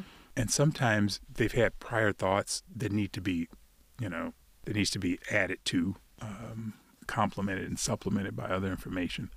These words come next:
So I'm, I'm, that's, that's one of the things that I, that gave me a clear sense that students, you know, they live in these issues, and I think it's, it's,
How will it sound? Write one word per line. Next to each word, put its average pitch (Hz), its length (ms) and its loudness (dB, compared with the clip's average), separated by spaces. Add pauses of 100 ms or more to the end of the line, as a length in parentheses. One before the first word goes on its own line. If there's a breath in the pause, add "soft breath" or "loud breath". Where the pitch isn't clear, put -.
(720 loud breath)
So - 160 8
I'm, 131 180 4
I'm, 120 280 4
that's, 131 640 6
that's 127 420 6
one 139 160 10
of 123 120 10
the 110 80 4
things 110 300 6
that 110 100 8
I, 104 80 6
that 98 240 4
gave 113 200 6
me 117 100 8
a 101 40 2
clear 101 220 -2
sense 104 300 -2
that - 120 -4
students, 117 480 4 (400)
you 156 140 6
know, 127 240 4 (420)
they 147 260 6
live 143 280 8
in 127 80 8
these 104 260 6
issues, 110 520 4 (140)
and 110 140 4
I 107 80 2
think 170 300 6
it's, - 300 2 (160)
it's, - 420 0